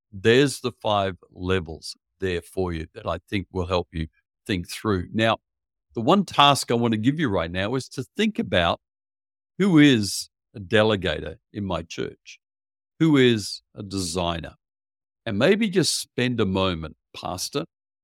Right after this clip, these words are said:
praying for them. If you're a church leader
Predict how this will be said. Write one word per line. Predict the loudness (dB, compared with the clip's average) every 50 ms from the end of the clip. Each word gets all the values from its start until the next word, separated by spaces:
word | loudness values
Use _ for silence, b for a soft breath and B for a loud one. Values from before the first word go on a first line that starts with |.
| _ _ _ _ _ _ _ _ _ _ _ _
praying | 0 2 2 2 2 0
for | -2 -4 -6 -6 -6
them. | -8 -16 _ _ _ _ _ _ _ -14
If | -10 0 2
you're | 4 6 6 4
a | 2
church | 0 0 0 2 2 2 2 -2 -6 -6
leader | -4 -2 0 2 2 2 2 0 -2 -2 -4